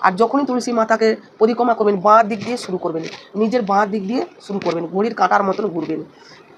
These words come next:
আর ভগবানকে যখন প্রদীপ দেখাবেন, ভগবানের বাঁ সাইড দিয়ে শুরু করবেন। সবসময় প্রদীপ দান করলেও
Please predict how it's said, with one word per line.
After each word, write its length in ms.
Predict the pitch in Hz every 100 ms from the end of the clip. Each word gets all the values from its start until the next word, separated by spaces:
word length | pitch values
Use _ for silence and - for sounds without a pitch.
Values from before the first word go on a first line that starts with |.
| -
আর 140 | 180
ভগবানকে 480 | 175 208 233 233 240
যখন 180 | 240 240
প্রদীপ 260 | 214 226
দেখাবেন, 360 | 208 240 240 247 - - -
ভগবানের 560 | 190 220 233 247 247 - - - - - - - - - - - -
বাঁ 220 | 170 220
সাইড 200 | 220 208
দিয়ে 140 | 214 214
শুরু 180 | 185
করবেন। 240 | 180 165 170
সবসময় 480 | - 226 240 254 269
প্রদীপ 200 | 214 214
দান 200 | 196 220
করলেও 380 | 226 226 240